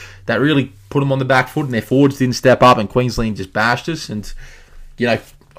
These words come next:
hats off to Queensland. The guys like Ruben Cotter, Cotter and Jer-, Jeremiah Nene, I know he was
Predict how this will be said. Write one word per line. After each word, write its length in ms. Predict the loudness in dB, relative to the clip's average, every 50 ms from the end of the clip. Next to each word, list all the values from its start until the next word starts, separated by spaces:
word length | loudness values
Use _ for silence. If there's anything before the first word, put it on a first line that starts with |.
| -20 -20 -20 -10
hats 280 | 0 2 2 2 4 4
off 140 | 2 2
to 100 | 2 -4
Queensland. 480 | -4 -2 0 0 0 0 0 -2 0 0
The 60 | 0
guys 300 | 2 4 4 4 4 4
like 100 | 2 0
Ruben 340 | 0 2 0 0 0 -2 -6
Cotter, 480 | -4 -2 -2 0 2 2 0 0 -2 -6
Cotter 360 | -4 -4 -2 0 0 0 -2 -2
and 80 | -4
Jer-, 300 | -2 -2 0 0 0 -2
Jeremiah 380 | -2 0 2 2 4 4 2 2
Nene, 160 | 2 2 2
I 100 | 2 2
know 160 | 2 2 2
he 80 | 2 0
was 160 | -2 -4 -8